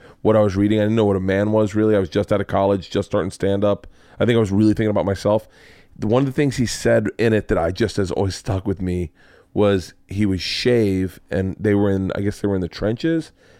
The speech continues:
and his helmet, the I, he'd put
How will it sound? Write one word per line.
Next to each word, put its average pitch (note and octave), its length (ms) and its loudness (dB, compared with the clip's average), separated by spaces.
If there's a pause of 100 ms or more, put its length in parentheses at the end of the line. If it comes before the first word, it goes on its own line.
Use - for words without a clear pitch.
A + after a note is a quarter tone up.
(240)
and G2 120 0
his G2+ 300 -2 (120)
helmet, B2 680 0 (340)
the G2+ 180 0 (120)
I, A#2+ 300 2
he'd A2 160 -2
put - 160 -2